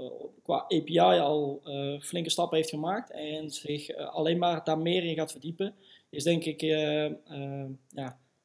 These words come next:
zijn er dadelijk geen limieten meer, denk ik. Eh, en, en kunnen wij op verschillende manieren content gaan, eh, verzorgen op, op de platformen die we hebben. Eh, dus we hoeven niet meer te denken beperking, maar juist in, eh,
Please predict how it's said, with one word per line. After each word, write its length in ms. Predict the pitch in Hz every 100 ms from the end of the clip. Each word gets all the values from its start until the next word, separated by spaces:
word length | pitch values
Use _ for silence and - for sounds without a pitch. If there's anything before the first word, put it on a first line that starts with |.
| _ _ _
zijn 300 | - - 175
er 60 | 170
dadelijk 260 | 175 165
geen 140 | 165 160
limieten 420 | 165 185 190 175
meer, 280 | 156 180 190
denk 180 | 156 147
ik. 240 | 202 - -
Eh, 520 | 143 143 143 147 -
en, 220 | 151 147 -
en 120 | 151
kunnen 200 | 151 151
wij 100 | 151
op 80 | 147
verschillende 360 | - 170 160
manieren 800 | 156 160 170 185 165 156 147 147
content 440 | - 160 143 143 143
gaan, 380 | 143 135 139
eh, 300 | 139 139 135 135
verzorgen 520 | 147 151 156 147 147
op, 240 | 151 - -
op 220 | - 143
de 200 | 160 147 151
platformen 520 | 165 151 165 143 143
die 120 | 143
we 120 | 139
hebben. 280 | 147 151 160 - _ - _ _
Eh, 540 | 143 143 139 139 139
dus 140 | 139 151
we 60 |
hoeven 180 | 160 143
niet 120 | 160
meer 120 | 160 160
te 80 |
denken 280 | 160 160 156
beperking, 560 | 147 143 165 156 - 147
maar 120 | 151
juist 340 | 147 147 147
in, 200 | 147 143
eh, 180 | 143 143